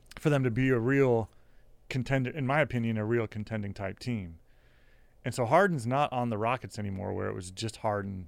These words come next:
you know, C P three kinda going back and forth. For the Sixers, I feel like he needs to involve the other guys as much as he could. I don't know if that's what he was trying to do last year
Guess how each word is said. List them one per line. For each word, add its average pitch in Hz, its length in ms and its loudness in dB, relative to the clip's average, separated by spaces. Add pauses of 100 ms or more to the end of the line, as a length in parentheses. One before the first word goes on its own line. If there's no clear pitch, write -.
(120)
you 131 100 -8
know, 92 280 -6 (380)
C 120 200 -8
P 113 140 -6
three 110 260 -4
kinda 98 220 -6
going 98 240 -4
back 92 200 -8
and 98 100 -12
forth. 98 380 -8 (1200)
For 135 100 -4
the 107 80 -4
Sixers, 131 760 2 (680)
I 117 100 -2
feel 147 180 0
like 117 120 2
he 135 60 -6
needs 127 160 -2
to 117 120 -4
involve 110 440 2
the 110 100 0
other 107 160 -2
guys 98 320 0
as 92 120 -10
much 107 140 -8
as - 100 -14
he 117 40 -14
could. 117 180 -4
I - 40 -8
don't 160 140 0
know 156 80 0
if 147 80 0
that's - 160 -4
what 127 80 -6
he - 40 -2
was 117 60 -2
trying 117 200 -4
to 120 60 -4
do 110 140 -2
last 107 260 -2
year 135 240 -4